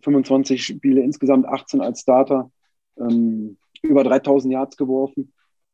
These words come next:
ähm, hat ein College Quarterback Ra-, Rating von hundertvierundvierzig Komma sieben, was gar nicht, glaube ich, so schlecht ist, ähm, obwohl man das Gefühl hatte, er war jetzt nicht so die, so die Kerze. Ähm, sein Rushing ist nicht so gut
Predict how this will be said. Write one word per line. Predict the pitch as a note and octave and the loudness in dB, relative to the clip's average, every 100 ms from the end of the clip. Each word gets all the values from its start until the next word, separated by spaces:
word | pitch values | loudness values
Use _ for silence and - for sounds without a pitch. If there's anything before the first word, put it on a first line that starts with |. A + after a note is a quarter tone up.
| - | -14
ähm, | A#2 A2 | -6 -4
hat | G#2 - | -4 2
ein | C#3 B2 B2+ - | 4 4 2 0
College | C#3 E3 D#3+ | 0 2 0
Quarterback | E3+ D#3+ C#3 C#3 | 0 0 0 0
Ra-, | C#3 C#3+ C#3+ A#2+ A2+ | 2 2 0 -10 -10
Rating | C#3+ B2+ C3+ C3+ C3 B2+ | -4 0 0 2 -4 -2
von | B2+ | -6
hundertvierundvierzig | C#3 C3 C#3 C3+ - - | -4 -2 -2 -2 -6 -8
Komma | - B2 | -2 0
sieben, | G#2 B2+ E3 A2+ | -2 -4 0 0
was | A2 - - _ | -2 -10 -14 _
gar | G#2 G2 | -2 0
nicht, | G2+ - | -2 -2
glaube | G#3 G3 | -4 -4
ich, | - | -8
so | A2+ | -4
schlecht | C3+ - - | 0 0 2
ist, | C#3+ - _ _ _ _ _ | 0 -2 _ _ _ _ _
ähm, | B2 A#2+ A#2+ A#2 - | 2 4 6 4 0
obwohl | A2 A#2+ | 4 6
man | B2 | 8
das | A2+ | 6
Gefühl | - - D3+ | 0 4 4
hatte, | D3 | 6
er | C3 C3 | 4 6
war | C3+ | 6
jetzt | C3+ | 6
nicht | D3 C3 | 0 4
so | C#3 | 4
die, | C#3 - - - | 2 -4 -10 -8
so | - | -2
die | C3 | -2
Kerze. | - C3 C#3 - C#3 C#3 _ _ _ _ - | -2 0 0 0 -8 -8 _ _ _ _ 2
Ähm, | A#2+ A#2 A#2 A#2 - - | 4 6 6 4 -4 0
sein | B2 | 4
Rushing | B2 C#3 F#3+ F3+ | 6 4 2 0
ist | E3+ | -2
nicht | F3 D#3+ | -2 0
so | E3 | 0
gut | E3 G3 G3 | 2 2 0